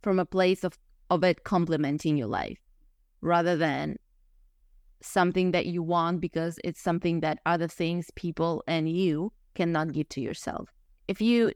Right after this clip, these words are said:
have fulfilling activities in your life, if you know how to make yourself happy, if, if you have a community of people, your relationship will be a complement to a great life as opposed to a need. And this is what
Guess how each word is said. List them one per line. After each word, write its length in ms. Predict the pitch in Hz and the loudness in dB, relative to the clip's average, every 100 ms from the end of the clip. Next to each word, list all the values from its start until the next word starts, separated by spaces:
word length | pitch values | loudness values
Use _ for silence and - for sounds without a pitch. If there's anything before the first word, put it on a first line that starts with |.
| _ 196 | _ -2
have 240 | 202 196 | 0 2
fulfilling 500 | 220 214 208 202 208 | 0 0 0 0 0
activities 480 | 190 - 165 170 170 | -2 -2 0 0 0
in 140 | 170 | 0
your 100 | 165 | 0
life, 220 | 160 156 - | 0 -2 -4
if 140 | 202 | 0
you 80 | 190 | 2
know 180 | 185 190 | 2 2
how 140 | 190 | 2
to 100 | 202 | 2
make 220 | 185 175 | 0 0
yourself 360 | 165 - 180 190 | -2 0 0 0
happy, 380 | - - - - _ - - | -4 -6 -10 -14 _ -14 -10
if, 160 | - | -6
if 180 | 190 - | -4 2
you 120 | 196 | 2
have 180 | 180 170 | 4 2
a 40 | |
community 540 | 185 175 165 190 180 147 | 4 2 4 4 2 2
of 160 | 147 | -2
people, 400 | - 143 - - - _ _ 180 | -4 -6 -6 -12 -14 _ _ 0
your 120 | 185 | 4
relationship 580 | 180 175 202 190 202 185 | 4 2 0 -2 -2 0
will 120 | 185 | 0
be 160 | 170 | 2
a 60 | 151 | 0
complement 580 | - 165 160 170 170 175 | 0 0 2 2 0 -2
to 120 | 175 | -4
a 40 | 135 | -2
great 280 | 156 147 151 | 0 0 2
life 400 | 160 170 240 - _ - - - _ - | 2 2 -2 -8 _ -20 -20 -20 _ -8
as 100 | 165 | -2
opposed 320 | 175 175 165 - | 0 0 -2 -2
to 100 | 147 | 0
a 60 | |
need. 380 | 147 127 80 - - | 0 -2 -4 -10 -6
And 300 | 147 147 151 | -2 -2 0
this 160 | 170 - | -2 2
is 240 | 190 160 | 2 2
what 300 | 160 143 127 | 2 2 2